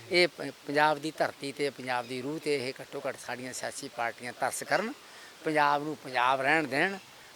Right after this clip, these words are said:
ਪੰਜਾਬੀ ਭਾਸ਼ਾ ਦੀ ਰਾਖੀ ਕਰਨ, ਪੰਜਾਬੀ ਸੱਭਿਆਚਾਰ ਦੀ ਰਾਖੀ ਕਰਨ, ਪੰਜਾਬੀ ਪਛਾਣ ਦੀ ਰਾਖੀ ਕਰਨ ਤੇ ਉਹ ਤੇ ਮਾਣ ਕਰਨ।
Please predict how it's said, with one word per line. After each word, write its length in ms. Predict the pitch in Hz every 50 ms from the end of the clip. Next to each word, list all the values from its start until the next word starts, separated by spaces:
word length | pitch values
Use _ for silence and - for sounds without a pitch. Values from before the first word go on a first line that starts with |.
| - -
ਪੰਜਾਬੀ 400 | 143 147 151 147 131 135 151 147
ਭਾਸ਼ਾ 380 | - 165 135 107 - - 127
ਦੀ 140 | 135 147 147
ਰਾਖੀ 280 | 135 127 120 - 147 147
ਕਰਨ, 240 | 143 170 175 185 196
ਪੰਜਾਬੀ 460 | - - 139 131 127 120 110 123 117
ਸੱਭਿਆਚਾਰ 580 | - - 160 175 190 190 165 127 143 131 123
ਦੀ 140 | 110 117 123
ਰਾਖੀ 280 | 107 104 - - 131 120
ਕਰਨ, 280 | - 131 131 135 135 - - - - - - - - - -
ਪੰਜਾਬੀ 380 | - 139 135 143 139 123 135 185
ਪਛਾਣ 480 | - - 175 170 - 170 175 185 202 196
ਦੀ 120 | 190 180
ਰਾਖੀ 300 | 151 139 127 - 139 127
ਕਰਨ 200 | - 139 139 139
ਤੇ 140 | 131 - -
ਉਹ 140 | - 156 143
ਤੇ 120 | 147 139
ਮਾਣ 300 | 120 110 104 98 101 98
ਕਰਨ। 340 | - - - 78 - -